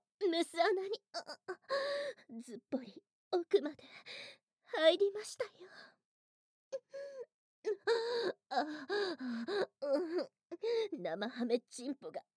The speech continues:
熱い。旦那様の脈動が、私の内側から伝わってまいります。本当に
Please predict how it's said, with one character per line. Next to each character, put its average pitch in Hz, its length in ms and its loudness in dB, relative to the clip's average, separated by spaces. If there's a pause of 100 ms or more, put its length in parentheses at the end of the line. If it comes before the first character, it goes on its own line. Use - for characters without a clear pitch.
熱 453 1300 6
い。 494 1800 2
旦 226 160 -4
那 277 120 2
様 269 260 -4
の 226 140 0
脈 294 340 2
動 330 220 8
が、 330 100 -6 (1160)
私 359 440 0
の 359 120 2
内 370 220 4
側 330 220 6
か - 80 -10
ら 427 80 -10 (720)
伝 294 140 6
わ 349 80 12
っ 392 60 10
て - 320 8
ま - 60 -6
い - 40 0 (240)
り 508 100 8
ま 539 220 8
す。 - 160 -8 (3250)
本 269 220 10 (160)
当 - 80 -8 (140)
に 311 160 -18